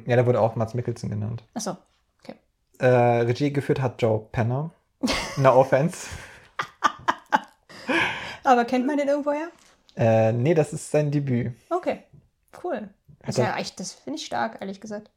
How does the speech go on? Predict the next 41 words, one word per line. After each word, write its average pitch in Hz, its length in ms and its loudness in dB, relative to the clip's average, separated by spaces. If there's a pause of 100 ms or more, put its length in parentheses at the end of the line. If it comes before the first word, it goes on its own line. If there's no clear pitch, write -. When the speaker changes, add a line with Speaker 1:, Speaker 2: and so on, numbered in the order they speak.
Speaker 1:
Ich - 100 -20
weiß 123 140 -4
gar 117 80 -6
nicht, 117 80 -4
ob 113 80 -8
er 117 60 -4
danach 110 300 0
noch 120 160 -6
was 113 160 -8
gemacht 107 340 -8
hat. 117 180 -12 (400)
Speaker 2:
Wow. 196 560 0 (280)
Okay, 185 240 -8
das 185 140 -12
wäre 214 120 -4
ja - 80 -10
auch - 100 -18
krass. - 240 -18 (240)
Speaker 1:
Ich 120 140 -6
hab - 200 -8
gesagt, 110 360 0
ich - 120 -18
weiß 110 220 -2
nicht, 123 180 -2
ob 117 100 -8
er 135 60 6 (320)
danach 113 300 0
was - 80 8 (100)
gemacht 403 260 2
hat. - 200 -8 (140)
Speaker 2:
<laughs> 370 180 -6
Nee, 285 240 4
das 226 160 -2
klingt 262 180 -2
so, 247 60 4
als 233 160 4
hätte 262 220 2
er 233 200 0 (520)
nicht 233 280 -4
viel 226 320 -4
gemacht. 226 480 -4